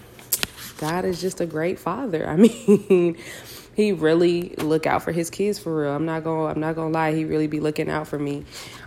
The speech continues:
Um, so this was really just, you know, to serve as some encouragement. I try to be careful, um, of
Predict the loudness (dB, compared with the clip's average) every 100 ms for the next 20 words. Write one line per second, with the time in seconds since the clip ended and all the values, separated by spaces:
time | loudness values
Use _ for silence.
0 | -2 2 4 4 4 2 -2 -6 0 2
1 | 6 6 6 4 4 0 -14 -20 -20 -20
2 | -20 -20 -14 -12 -10 -2 6 8 8 6
3 | 2 2 0 0 0 0 0 -2 -4 -4
4 | -2 -2 -2 -4 -4 -2 -4 0 2 2
5 | 0 -4 0 0 0 -2 -4 -6 -14 -18
6 | -18 -18 -18 -4 2 4 4 2 -2 -2
7 | 2 6 6 6 4 2